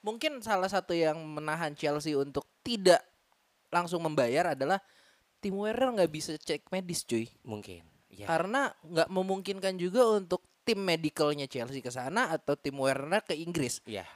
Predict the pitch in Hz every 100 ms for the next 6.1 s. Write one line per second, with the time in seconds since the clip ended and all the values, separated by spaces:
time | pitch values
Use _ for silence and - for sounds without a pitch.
0 | - 147 143 151 247 226 147 143 156 233
1 | 170 147 143 135 123 165 - 147 180 180
2 | 117 113 123 123 127 104 - - - _
3 | - 202 226 339 277 - _ _ _ _
4 | 240 - 180 185 214 247 233 240 254 240
5 | 226 190 196 170 147 135 139 143 147 143